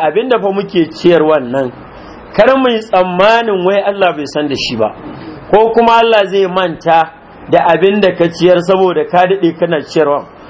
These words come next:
ko kuma abin yayi yawa, mala'iku ba za su iya counting ɗin shi ba. A'a,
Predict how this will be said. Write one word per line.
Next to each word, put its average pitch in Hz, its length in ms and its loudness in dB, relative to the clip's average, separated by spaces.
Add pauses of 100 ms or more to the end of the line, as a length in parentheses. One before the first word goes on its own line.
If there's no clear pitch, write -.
(120)
ko 190 160 4
kuma 208 300 4
abin 180 260 -2
yayi 185 220 2
yawa, 190 280 0 (300)
mala'iku 165 460 0
ba 190 140 2
za 185 120 4
su 180 160 -8
iya 180 160 4
counting 170 420 -2
ɗin 165 140 0
shi 170 140 -4
ba. 170 140 4 (420)
A'a, 214 320 4